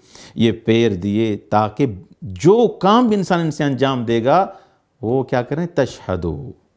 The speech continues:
یہ ساری گواہی دیں گے۔ امام علی ابن ابی طالب علیہ الصلوۃ والسلام فرماتے ہیں، "اجعل من نفسک علی نفسک رقیباً واجعل لآخرتک من دنیاک نصیباً۔"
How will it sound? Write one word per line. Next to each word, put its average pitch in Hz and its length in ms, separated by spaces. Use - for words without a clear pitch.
یہ 104 80
ساری 113 320
گواہی 87 320
دیں 123 280
گے۔ - 40
امام 113 240
علی 120 300
ابن 147 140
ابی 123 200
طالب 110 280
علیہ 107 140
الصلوۃ 107 220
والسلام 104 380
فرماتے 98 400
ہیں، 131 180
"اجعل 143 500
من 123 120
نفسک 123 520
علی 113 360
نفسک 143 380
رقیباً 160 460
واجعل 165 440
لآخرتک 139 1160
من 110 320
دنیاک 113 540
نصیباً۔" 98 540